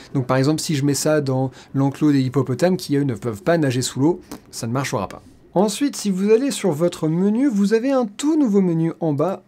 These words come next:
hop, transport, qui va vous montrer à la fois l'attraction la plus populaire et la station la pop-,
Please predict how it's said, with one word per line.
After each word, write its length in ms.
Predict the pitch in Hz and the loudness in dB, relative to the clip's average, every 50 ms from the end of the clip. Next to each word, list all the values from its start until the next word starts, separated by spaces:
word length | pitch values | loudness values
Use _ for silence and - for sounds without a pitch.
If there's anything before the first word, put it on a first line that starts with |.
| _ | _
hop, 340 | - 254 269 202 - 139 131 - _ | -4 -2 -2 -2 -4 -8 -8 -10 _
transport, 760 | - - - 247 240 196 - - 180 180 220 226 202 165 156 - | -10 -4 -2 -2 -2 -4 -4 -2 0 0 0 0 -2 -4 -6 -8
qui 200 | - - 247 247 | -8 -6 -2 2
va 140 | 247 254 | 2 2
vous 120 | 226 202 196 | 4 2 2
montrer 560 | 185 175 175 175 175 - - 233 262 269 - - | 2 2 0 0 -2 -4 -4 -2 -2 -4 -4 -4
à 100 | - 226 | -2 0
la 140 | 240 233 214 | 0 0 0
fois 480 | 214 - - 208 214 214 214 208 196 156 | -2 -4 -2 0 0 2 2 2 0 0
l'attraction 500 | 156 170 185 185 185 185 185 - - 190 | 0 0 0 0 -2 -4 -4 -4 -4 -4
la 100 | 165 139 | -2 -4
plus 160 | 127 - 165 | -4 -6 -2
populaire 540 | 139 - 185 180 - - 170 170 170 175 151 | 0 0 0 0 0 0 2 4 4 4 2
et 120 | - - | 2 0
la 100 | 135 131 | 0 0
station 400 | 127 - - - 196 190 - 202 | -2 -2 -2 -2 -2 -2 -2 -2
la 100 | 196 160 123 | -2 -2 -2
pop-, 200 | - 127 123 | -4 -6 -6